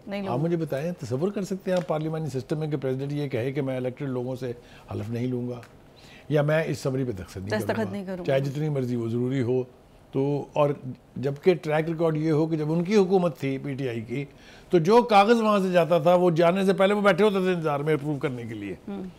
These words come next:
Speaker 2: तो ये जो दोगलापन है, ये हमने बड़ी तफसील के साथ देखा है।
Speaker 1: हम्म।
Speaker 2: और मेरा ख्याल ये है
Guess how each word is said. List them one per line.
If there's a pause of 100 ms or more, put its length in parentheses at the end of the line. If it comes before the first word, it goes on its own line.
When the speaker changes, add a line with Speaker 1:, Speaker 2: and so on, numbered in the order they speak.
(300)
Speaker 2:
तो
ये
जो
दोगलापन
है,
ये
हमने
बड़ी
तफसील
के
साथ
देखा
है। (220)
Speaker 1:
हम्म। (340)
Speaker 2:
और (1500)
मेरा
ख्याल
ये
है